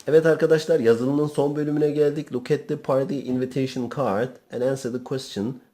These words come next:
Parti davet kartına bakıp soruları cevaplandırın demiş. Yan tarafta bu sefer bir davetiye görüyoruz. Bu bir doğum günü, e, davetiyesine benziyor. Üzerinde five, beş yazıyor. Birthday and Andy.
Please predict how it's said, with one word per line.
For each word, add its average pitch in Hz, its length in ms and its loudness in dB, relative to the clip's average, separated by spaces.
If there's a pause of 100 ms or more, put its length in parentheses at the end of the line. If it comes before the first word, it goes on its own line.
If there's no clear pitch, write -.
(120)
Parti 139 340 -4
davet 147 340 0
kartına 139 480 -2
bakıp 156 280 -4
soruları 135 400 0
cevaplandırın 127 720 0
demiş. 123 360 -6 (160)
Yan 175 180 -6
tarafta 143 380 0
bu 151 60 -6
sefer 151 420 0 (320)
bir 156 300 -6
davetiye 147 460 0
görüyoruz. 117 560 0 (140)
Bu 165 120 -6
bir 185 80 -6
doğum 190 280 2
günü, 160 380 4 (100)
e, 113 60 0 (540)
davetiyesine 107 880 0
benziyor. 101 580 0
Üzerinde 117 420 0
five, 117 460 0 (180)
beş 104 320 -4
yazıyor. 101 300 -4
Birthday 110 1080 -2
and 110 80 -4
Andy. 107 600 -2